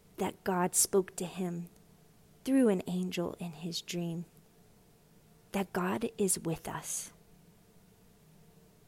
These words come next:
So looking to Mary and Joseph, they can be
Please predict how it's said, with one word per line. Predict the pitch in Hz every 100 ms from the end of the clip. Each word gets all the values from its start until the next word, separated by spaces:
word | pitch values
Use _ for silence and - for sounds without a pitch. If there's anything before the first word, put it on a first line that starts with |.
| - - - - - -
So | - -
looking | 220 254 - 269 254 254 - - -
to | 180
Mary | 185 202 220 220 220 220 - -
and | 190 180
Joseph, | 196 196 190 - 190 180 - - _ _ - - - -
they | 247
can | 247 226
be | 214 196 196 190